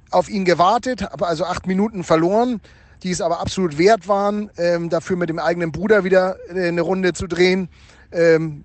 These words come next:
wie wir das ursprünglich, was der ursprüngliche Plan war. Ähm, dann sind wir gefahren, ich hab navigiert, es hat wunderbar gepasst, einen guten Rhythmus, guten Speed gefunden.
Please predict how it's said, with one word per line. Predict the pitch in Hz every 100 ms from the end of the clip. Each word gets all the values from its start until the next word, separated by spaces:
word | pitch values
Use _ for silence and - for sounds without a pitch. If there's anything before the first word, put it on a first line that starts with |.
| -
wie | 165
wir | 151
das | 147 -
ursprünglich, | 165 156 175 160 151 -
was | - 139
der | 165
ursprüngliche | 185 - 160 143
Plan | 143 160 175 196
war. | 190 190 185 - - - - -
Ähm, | 175 170 165 165 170 143 - - - -
dann | 196 208
sind | 220
wir | 202
gefahren, | 175 180 233 233
ich | 196
hab | 185
navigiert, | 185 180 160 233 240
es | 185
hat | 180 -
wunderbar | 202 196 170 165
gepasst, | 151 147 240 - 202
einen | 147
guten | 226 180
Rhythmus, | 196 233 214 190
guten | 185 190
Speed | 156 - 233 -
gefunden. | 226 220 233 220 214